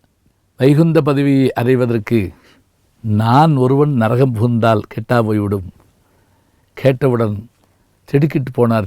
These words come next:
திருக்கோஷ்டியூர் நம்பி. உடம்பு பதறிவிட்டது.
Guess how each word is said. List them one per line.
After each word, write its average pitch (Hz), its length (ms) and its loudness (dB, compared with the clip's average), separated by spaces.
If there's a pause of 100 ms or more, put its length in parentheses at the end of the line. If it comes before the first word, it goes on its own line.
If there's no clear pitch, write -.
திருக்கோஷ்டியூர் 113 500 -6
நம்பி. 98 300 -8 (1000)
உடம்பு 131 400 -2
பதறிவிட்டது. 117 600 -4